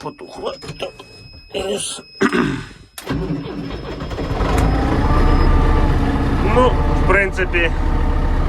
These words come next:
так, більш-менш. Завівся. Е, значить, що по цьому? Коли холодніше, до речі, то я не знаю, правильно, неправильно, два рази роблю, закриваю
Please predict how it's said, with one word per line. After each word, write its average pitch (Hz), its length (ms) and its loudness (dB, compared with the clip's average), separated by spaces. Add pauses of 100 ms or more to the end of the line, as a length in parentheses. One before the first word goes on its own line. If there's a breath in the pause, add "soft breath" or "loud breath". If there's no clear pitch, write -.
(340)
так, 131 240 2 (360 loud breath)
більш-менш. 175 600 0 (1600)
Завівся. 160 580 0 (1160)
Е, 165 260 2
значить, 208 420 0
що 226 220 0
по 208 160 -2
цьому? 147 540 0 (180)
Коли 226 220 2
холодніше, 233 560 -2
до 180 140 0
речі, 175 340 0
то 196 80 -2
я 208 300 2 (160)
не 180 120 -4
знаю, 175 380 -2
правильно, 190 420 -2
неправильно, 180 540 -2
два 180 200 -2
рази 131 300 -2 (320)
роблю, 151 460 -4 (200)
закриваю 139 680 -4